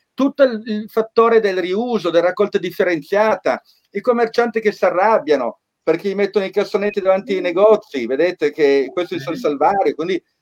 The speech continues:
le isole, le isole non, non le gradiscono per niente, sono molto lontani alcuni da questa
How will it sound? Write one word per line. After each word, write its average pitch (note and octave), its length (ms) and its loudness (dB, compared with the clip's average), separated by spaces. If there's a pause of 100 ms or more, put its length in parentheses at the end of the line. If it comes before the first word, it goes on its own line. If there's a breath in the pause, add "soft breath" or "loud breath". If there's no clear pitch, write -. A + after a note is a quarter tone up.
(120)
le C#3+ 160 0
isole, F3+ 560 0 (300)
le D3 160 4
isole E3+ 520 4
non, D#3+ 220 -2
non E3 100 -4
le E3 80 0
gradiscono E3 540 -4
per C#3 160 -2
niente, E3+ 500 -2
sono D#3+ 220 -8
molto E3+ 260 -2
lontani E3+ 480 0
alcuni E3+ 320 -2
da C#3+ 140 4
questa D3 440 0